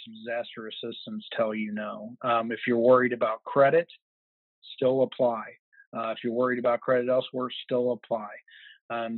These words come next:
so what we wanna do is get as many people to submit complete, accurate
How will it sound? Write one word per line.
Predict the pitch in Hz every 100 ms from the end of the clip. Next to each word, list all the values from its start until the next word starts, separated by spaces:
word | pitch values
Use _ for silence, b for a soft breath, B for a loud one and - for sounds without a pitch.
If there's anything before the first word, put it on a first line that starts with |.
| 110
so | 135 127 120 117 -
what | 131 147
we | 160
wanna | 160 156 135
do | 123 127 127
is | 117 -
get | 123
as | 117 -
many | 123 131 139 -
people | 135 127 120 120
to | 110 -
submit | 127 117 123 127 123
complete, | - 113 110 - 151 160 170 - _ _ -
accurate | 135 139 - 143 143 143